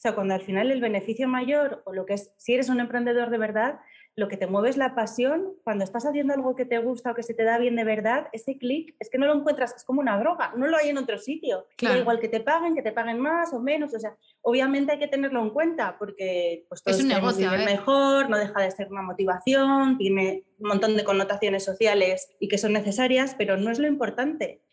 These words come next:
Speaker 1: Y toda la gente que nos enseña a decir, "¿Cómo facturar más? ¿Cómo vender más?", o lo que, los que se empeñan en mostrarnos lo que es el éxito cuando realmente no lo es, se están lucrando realmente de todas esas inseguridades y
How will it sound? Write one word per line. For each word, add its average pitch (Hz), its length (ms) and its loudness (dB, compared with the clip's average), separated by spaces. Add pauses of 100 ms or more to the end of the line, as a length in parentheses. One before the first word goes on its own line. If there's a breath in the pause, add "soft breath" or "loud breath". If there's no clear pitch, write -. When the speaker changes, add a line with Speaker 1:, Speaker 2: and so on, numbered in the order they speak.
Speaker 1:
Y 220 120 -4
toda 240 160 2
la 277 100 0
gente 294 220 -2
que 285 80 -2
nos 269 160 -2
enseña 262 480 0
a 180 40 -2
decir, 190 480 -4
"¿Cómo 311 200 -2
facturar 302 380 -2
más? 190 280 -2
¿Cómo 311 200 0
vender 302 320 2
más?", 180 360 -2
o 202 100 -4
lo 190 140 0
que, 185 300 -4 (180 loud breath)
los 208 120 2
que 214 100 -2
se 202 80 0
empeñan 262 440 4
en 277 100 4
mostrarnos 262 580 0
lo 233 100 0
que 247 80 0
es 240 100 -4
el 240 140 2
éxito 220 580 -4
cuando 190 220 -2
realmente 233 380 0
no 233 140 -2
lo 208 180 2
es, 208 340 -2 (380 soft breath)
se - 160 -6
están 240 240 2
lucrando 302 480 0
realmente 262 500 -2
de 240 120 0
todas 240 240 -2
esas 277 340 -6
inseguridades 226 800 0
y 220 80 0